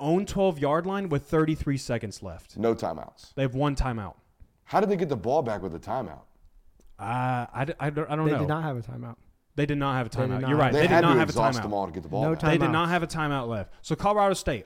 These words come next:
Speaker 1: on their own twelve-yard line, thirty-three seconds left. They
Speaker 2: No
Speaker 1: mo-, they get
Speaker 2: timeouts.
Speaker 1: one explosive to get it near midfield.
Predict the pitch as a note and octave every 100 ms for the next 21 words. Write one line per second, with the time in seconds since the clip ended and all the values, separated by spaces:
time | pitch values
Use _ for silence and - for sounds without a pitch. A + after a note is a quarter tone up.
0 | _ B2 D3+ D3 D3+ F3+ F3 D#3+ C3+ B2
1 | A2 G#2 G#2 - _ _ - - D#3 D#3
2 | D#3+ D3+ - C3 A#2 - G#2 G2 - -
3 | _ _ _ - D3+ A#2+ C3+ C3 D3 F#3
4 | F#3+ C#3+ F3 A#3 - - G#3 F#3+ E3+ D#3
5 | D#3 D#3+ D3 C#3 C#3+ D#3+ - D#3+ A#2